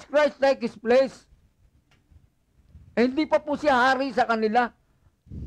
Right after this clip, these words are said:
Gumawa sila ng kantang ganyan ng lyrics, pero ang paniniwala nila, ang Panginoon sa Kristo ay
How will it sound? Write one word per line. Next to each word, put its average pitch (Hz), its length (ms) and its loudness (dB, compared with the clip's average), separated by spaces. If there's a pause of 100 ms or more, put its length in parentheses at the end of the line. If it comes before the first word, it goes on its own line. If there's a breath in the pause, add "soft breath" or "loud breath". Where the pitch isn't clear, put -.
(680)
Gumawa 302 320 0
sila 311 320 0
ng 294 160 0
kantang 247 320 0
ganyan 262 320 0
ng 294 160 2
lyrics, 233 320 2
pero 262 480 2 (100)
ang 262 220 -4
paniniwala 302 640 2
nila, 220 280 0 (360 loud breath)
ang 233 160 -6
Panginoon 269 320 -4
sa 262 160 -2
Kristo 247 240 -6
ay 233 160 0